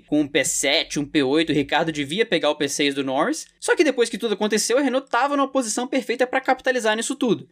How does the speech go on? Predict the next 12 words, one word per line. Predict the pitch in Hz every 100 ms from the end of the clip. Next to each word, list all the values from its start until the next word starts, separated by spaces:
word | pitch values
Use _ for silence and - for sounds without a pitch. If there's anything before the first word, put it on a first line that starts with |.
| -
Então, | 147 143 180 190 185
o | 160
que | 151 220 214
era | 269
uma | 269
corrida | 233 202 175 160
sólida | - - 202 220 175 151 131 -
e | 156
minimamente | 165 226 220 180 190 160
discreta | 160 - - 165 185 170
da | 143
Renault, | 139 131 131 208